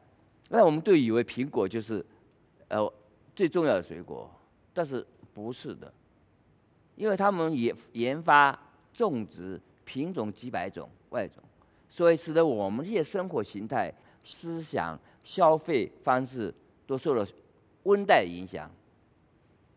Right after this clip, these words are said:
那现在我们知道，这个影响不容易去除，但我们可以决定说，我们可以接受多少影响，来让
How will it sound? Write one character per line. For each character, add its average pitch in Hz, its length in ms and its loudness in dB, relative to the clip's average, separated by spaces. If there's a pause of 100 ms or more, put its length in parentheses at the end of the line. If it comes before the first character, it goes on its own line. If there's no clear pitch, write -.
(580)
那 156 100 -8
现 190 200 -4
在 143 100 4
我 110 100 0
们 98 200 -8
知 117 200 -12
道， 104 280 0 (640)
这 262 120 -4
个 214 60 4
影 160 240 0
响 92 420 -2
不 170 80 -8
容 113 200 -4
易 101 40 -8
去 95 280 -14
除， 92 260 -12 (320)
但 170 120 -4
我 107 180 -2
们 127 120 -4
可 226 80 -2
以 170 120 2
决 139 420 -2
定 208 260 -4
说， 127 260 -2
我 98 180 -2
们 101 100 -8
可 131 80 -10
以 131 60 -4
接 254 360 -8
受 214 220 -6
多 226 280 -2
少 139 220 -4
影 90 200 -12
响， 67 280 -10 (420)
来 110 280 2
让 139 260 2